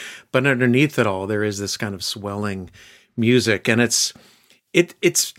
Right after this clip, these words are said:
it's interesting 'cause I guess our goal, w-, what we liked about Howard's class is he gets you thinking about storytelling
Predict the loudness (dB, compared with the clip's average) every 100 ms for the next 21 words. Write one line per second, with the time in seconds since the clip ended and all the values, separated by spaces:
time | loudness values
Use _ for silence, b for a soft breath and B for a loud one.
0 | -8 -2 2 4 2 2 2 2 2 4
1 | 2 4 2 2 2 4 4 2 -2 b
2 | b b b _ -6 -4 2 2 4 2
3 | 2 0 2 0 2 0 2 -2 -4 -6
4 | -4 -6 -10 -14 b b b _ -10 -6
5 | -2 -2 -2 -2 -2 -4 -4 -4 0 -2
6 | -2 -2 0 0 -2 -6 -6 -10 -12